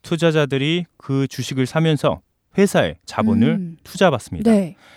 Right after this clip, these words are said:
Speaker 1: 그러면 해당 기업은 이 자금을 활용해서 다른 곳에 투자하거나 새 제품을 연구 개발해서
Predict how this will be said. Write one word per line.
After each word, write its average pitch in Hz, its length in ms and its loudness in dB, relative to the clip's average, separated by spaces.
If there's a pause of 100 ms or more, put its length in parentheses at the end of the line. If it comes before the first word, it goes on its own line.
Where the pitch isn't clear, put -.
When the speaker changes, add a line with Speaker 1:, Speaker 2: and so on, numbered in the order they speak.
(160)
Speaker 1:
그러면 208 340 4
해당 214 420 4
기업은 143 560 0
이 160 240 -2
자금을 139 480 -2
활용해서 135 720 -2
다른 165 380 0
곳에 147 220 -2
투자하거나 117 680 -2 (320)
새 180 320 2
제품을 147 560 0
연구 151 300 2
개발해서 127 640 -4